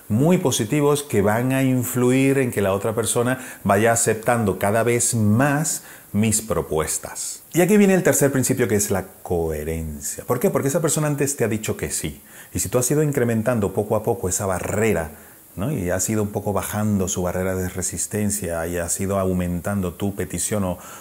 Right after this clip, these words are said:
o algo que requiere un poquito más de esfuerzo, es difícil que esa persona te diga que no porque antes te ha dicho que sí. Posiblemente te ponga alguna condición, te ponga algún pero, pero no un no rotundo. Y ahí, cuando te pone un pero, es más fácil llegar a un acuerdo. Por eso es importante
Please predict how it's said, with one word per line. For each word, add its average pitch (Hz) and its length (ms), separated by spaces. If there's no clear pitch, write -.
o 101 140
algo 110 220
que 120 100
requiere 104 280
un 107 60
poquito 101 220
más 98 160
de 95 60
esfuerzo, 104 500
es 104 120
difícil 127 500
que 107 80
esa 98 100
persona 98 300
te 98 100
diga 95 160
que 95 80
no 98 160
porque 92 220
antes 90 180
te - 80
ha 87 40
dicho 82 200
que 78 80
sí. - 140
Posiblemente 143 800
te - 80
ponga 90 200
alguna 87 240
condición, 143 580
te 104 80
ponga 87 180
algún 92 300
pero, 135 340
pero 123 180
no 165 120
un 151 120
no 113 140
rotundo. 85 480
Y 95 100
ahí, 139 380
cuando 82 240
te 82 100
pone 123 160
un 139 100
pero, 139 320
es - 120
más 110 220
fácil 95 480
llegar 80 240
a 80 40
un 78 100
acuerdo. 73 480
Por 107 100
eso 117 160
es 131 100
importante 123 760